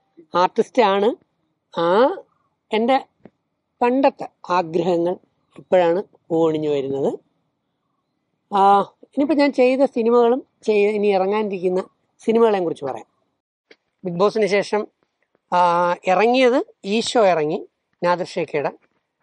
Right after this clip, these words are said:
പിന്നെ അത് കഴിഞ്ഞിട്ട് ഓട്ടോറിക്ഷക്കാരൻ്റെ ഭാര്യ, ജെ-, വെഞ്ഞാറമൂട് സുരാജേട്ടൻ ഇറങ്ങി. അതിനകത്തൊക്കെ ഓരോ ശ്രദ്ധേയമായ വേഷങ്ങൾ ചെയ്തിട്ടുണ്ട്. B for Apple, A for Darwin, അത്, ആ,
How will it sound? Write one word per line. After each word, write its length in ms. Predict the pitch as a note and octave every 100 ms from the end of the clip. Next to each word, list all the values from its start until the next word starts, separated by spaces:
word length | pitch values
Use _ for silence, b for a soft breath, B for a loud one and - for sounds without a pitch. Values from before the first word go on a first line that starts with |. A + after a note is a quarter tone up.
| _
പിന്നെ 160 | G3+ F#3+ G3
അത് 80 | G3
കഴിഞ്ഞിട്ട് 380 | F#3+ F#3 D#3+ F3+ F3+ -
ഓട്ടോറിക്ഷക്കാരൻ്റെ 640 | F3 G3+ - G3+ F3+ E3 D3+
ഭാര്യ, 280 | D3+ C#3+ C#3 - -
ജെ-, 200 | D#3 E3 D#3+
വെഞ്ഞാറമൂട് 400 | D#3 F3 E3+ E3
സുരാജേട്ടൻ 520 | - E3 D3+ D3 _ D3
ഇറങ്ങി. 220 | C3+ D#3 D4+ _ b b _
അതിനകത്തൊക്കെ 380 | G3 G#3+ G3+ G3+ G3
ഓരോ 100 | F#3+
ശ്രദ്ധേയമായ 540 | - E3 E3+ G3+ G3 F3+ E3
വേഷങ്ങൾ 300 | D3+ F3 D3+
ചെയ്തിട്ടുണ്ട്. 380 | D3 D3 C#3+ C#3+ F3+ D3
B 100 | F#3
for 120 | G#3 F3+ E3
Apple, 200 | - D#3+
A 40 | D#3+ -
for 120 | E3+ D3
Darwin, 280 | D3 C#3+ C3+ _ _ _ _ - A3
അത്, 120 | E3 - - _ _ _
ആ, 60 | _